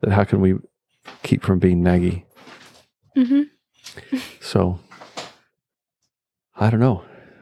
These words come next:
Speaker 1: That, I don't know if that wraps up our, our discussion about love the sinner, hate the sin. Love the sin, hate the sinner.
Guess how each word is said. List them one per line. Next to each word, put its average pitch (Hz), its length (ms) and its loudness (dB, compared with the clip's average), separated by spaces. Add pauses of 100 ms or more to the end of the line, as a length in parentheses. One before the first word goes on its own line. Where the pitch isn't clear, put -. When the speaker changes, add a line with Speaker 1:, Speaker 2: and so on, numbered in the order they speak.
(140)
Speaker 1:
That, 131 160 2 (1900)
I 113 120 0
don't 123 200 2
know 117 80 2
if 107 120 0
that 117 180 0
wraps 117 280 2
up 123 160 -2
our, 101 440 2 (440)
our 104 240 2
discussion 104 400 -2
about 92 140 0
love 104 160 2
the 104 80 -2
sinner, 101 280 -2
hate 101 160 0
the 95 100 -4
sin. 107 340 -2 (720)
Love 107 160 0
the 107 80 -2
sin, 113 200 0
hate 113 160 0
the 101 80 -4
sinner. 120 380 -2